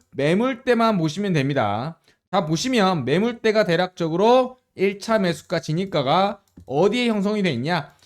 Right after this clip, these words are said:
이만 천부터 이만 구간에 형성이 되어 있죠. 그리고 손절가는 얼마를 잡아야 되느냐? 기존의 저점이 깨지는 구간, 바로 얼마겠어요?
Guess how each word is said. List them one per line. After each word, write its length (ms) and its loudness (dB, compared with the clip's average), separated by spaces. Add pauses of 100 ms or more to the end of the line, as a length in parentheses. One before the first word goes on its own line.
(200)
이만 460 0
천부터 1040 -4
이만 520 -2
구간에 400 0
형성이 440 -2
되어 240 0
있죠. 560 -4 (340)
그리고 320 4
손절가는 720 0
얼마를 440 -2
잡아야 300 2
되느냐? 500 -4 (440)
기존의 320 -2
저점이 600 -2
깨지는 440 0
구간, 320 0 (180)
바로 220 0
얼마겠어요? 760 -2